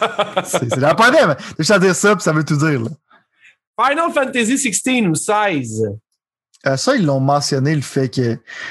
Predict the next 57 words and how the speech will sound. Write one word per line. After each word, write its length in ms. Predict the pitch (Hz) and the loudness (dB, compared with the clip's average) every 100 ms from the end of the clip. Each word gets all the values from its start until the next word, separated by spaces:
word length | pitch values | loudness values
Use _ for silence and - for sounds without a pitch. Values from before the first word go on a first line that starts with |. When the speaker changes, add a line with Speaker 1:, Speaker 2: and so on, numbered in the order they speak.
| - | -16
Speaker 2:
ils 80 | 143 | -6
t'ont 140 | 147 | -2
montré 220 | 156 151 185 | 0 0 0
un 100 | 175 | 2
reveal 300 | 147 147 156 | 2 0 0
trailer, 340 | 151 127 139 | -2 0 0
puis 80 | 139 | -2
il 40 | |
a 20 | 117 | -4
dit, « 140 | 110 | -4
Check, 300 | - 139 - | -2 -2 0
on 180 | 127 123 | -2 -2
va 140 | 120 - | -2 2
pas 100 | 196 | 2
vous 140 | 139 | 0
parler 380 | - 143 147 135 | -2 0 0 -2
de 20 | |
ça 160 | - 147 | 0 0
avant 120 | 131 | 0
un 100 | 123 | -2
crise 400 | 123 - 147 135 | -4 -2 0 0
de 140 | 123 117 | 0 0
bout. » 240 | 123 143 - - | 0 -2 -4 -4
Speaker 1:
<laughs> 340 | - - - - _ | -6 -4 -6 -6 _
Speaker 2:
Euh, 320 | - 160 339 156 - | 2 6 6 4 2
faire 220 | 196 214 | 2 2
de 40 | |
prédiction 460 | 208 190 151 185 190 | 2 0 0 0 2
là-dessus, 440 | 165 131 - 170 | 2 0 -2 -2
c'est 120 | - | 0
littéralement, 680 | 135 123 156 135 135 131 143 135 | 0 0 0 0 0 0 0 0
genre, 160 | 131 | -2
impossible, 680 | 127 123 131 110 135 151 165 - _ _ - | -2 -2 -2 -2 0 0 -2 -8 _ _ -6
considérant 380 | 131 - 143 | -4 -2 0
que 60 | 123 | 2
ça 60 | 143 | 0
a 40 | |
pris 140 | 120 147 | -2 -2
pratiquement 480 | 143 131 - 147 | 0 -2 -2 -4
quinze 340 | 143 151 139 135 | -2 0 0 2
ans 60 | |
à 60 | 143 | 0
faire 140 | 143 127 | 0 -2
le 120 | 127 | 0
dernier. 460 | 123 120 123 143 - - - - - | 0 0 0 -2 -4 -6 -6 -4 -2
J'ai 120 | 139 | 0
aucune 480 | 143 - - 247 190 | 0 -4 -2 0 2
idée 180 | 170 180 | 2 0
combien 240 | 156 147 | 0 0
de 60 | 139 | 0
temps 160 | 160 | 0
ça 100 | 151 | 0
va 100 | 139 131 | 0 0
prendre 160 | 143 135 | -2 -2
de 60 | |
faire 100 | 127 | -2
ça, 240 | 120 147 | 0 -2